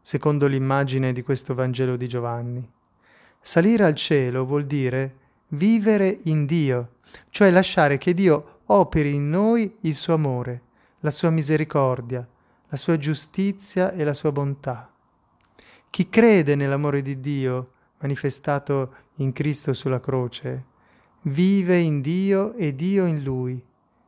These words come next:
e non è sottoposto ad alcun giudizio, perché chi ama opera la verità ed è già nella luce della resurrezione.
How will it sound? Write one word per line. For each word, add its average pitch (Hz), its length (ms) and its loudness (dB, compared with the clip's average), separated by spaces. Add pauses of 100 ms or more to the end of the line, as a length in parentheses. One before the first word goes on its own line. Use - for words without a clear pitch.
(220)
e 160 80 2
non 160 200 2
è 156 80 4
sottoposto 147 760 -2
ad 139 120 0
alcun 147 340 -2
giudizio, 131 760 -6 (640)
perché 156 300 0
chi 160 260 2
ama 185 640 0 (460)
opera 196 540 4
la 180 120 2
verità 151 680 -4 (540)
ed 156 200 -2
è 156 140 0
già 139 420 -2 (140)
nella 135 320 0
luce 165 840 -2
della 147 600 0
resurrezione. 156 1300 -4